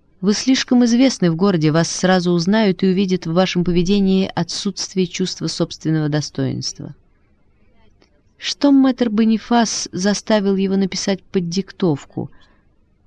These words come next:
Франсуа сопротивлялся, он находил формулы несуразными и бесконечно далекими от действительности.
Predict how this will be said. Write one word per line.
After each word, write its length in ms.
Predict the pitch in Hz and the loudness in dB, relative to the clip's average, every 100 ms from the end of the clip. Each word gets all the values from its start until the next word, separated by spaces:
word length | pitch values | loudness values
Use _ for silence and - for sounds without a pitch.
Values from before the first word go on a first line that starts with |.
| _ | _
Франсуа 420 | 190 190 - 214 | 0 0 0 0
сопротивлялся, 840 | - - 196 214 226 220 160 - | -2 -4 -4 0 2 2 2 2
он 100 | 175 | 2
находил 380 | 175 185 190 202 | 2 0 2 0
формулы 480 | - 202 190 190 190 | 0 0 2 2 2
несуразными 680 | 190 - 202 233 185 180 | 0 0 2 2 2 2
и 40 | 180 | 2
бесконечно 640 | 170 196 202 208 - 208 | 0 0 0 0 -2 -2
далекими 680 | 190 202 208 202 190 180 180 | 2 2 2 2 0 2 0
от 80 | 170 | 0
действительности. 1080 | 180 185 - 196 165 - 139 139 - - | -4 -6 -2 -2 -2 -2 -4 -4 -8 -14